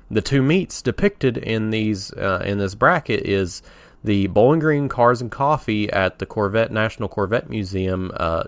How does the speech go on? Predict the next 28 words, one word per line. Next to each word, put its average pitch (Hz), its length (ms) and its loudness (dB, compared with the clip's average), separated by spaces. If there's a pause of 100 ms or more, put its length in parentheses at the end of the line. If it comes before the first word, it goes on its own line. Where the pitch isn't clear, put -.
two 175 180 0
weekends 87 460 0
ago. 82 360 0 (560)
And 95 540 0
the 87 300 -2 (100)
other 151 260 6
car 101 280 2
meet 101 260 -4
was 92 220 -2
one 98 180 0
from 98 220 -6
this 90 160 -6
past 180 440 -2
weekend, 95 540 0
was 90 220 -2
Modified 95 500 2
World, 104 480 2
Zach 90 260 0
Wyatt's 104 580 2
pop-up 135 500 0
meet 92 260 -4
that 82 200 -2
he 90 160 -6
had 85 220 -4
Saturday, - 680 -2
this 95 180 -4
past 87 320 -2
Saturday. 95 520 0